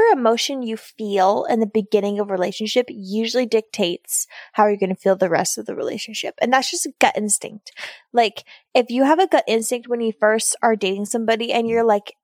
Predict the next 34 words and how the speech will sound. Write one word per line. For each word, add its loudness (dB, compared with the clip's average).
kind 0
of -6
apprehensive -4
about 0
it, -2
not 2
in, -2
like, -2
a, 4
like, 0
a, 2
um, -6
a, 2
"I 4
really 4
like 2
this -14
person, -4
um, 2
I 4
just -6
don't -2
know 0
where -2
I'm -4
gonna -4
be -6
next -4
year," 2
that's 2
a -4
little 0
bit -6
different. -8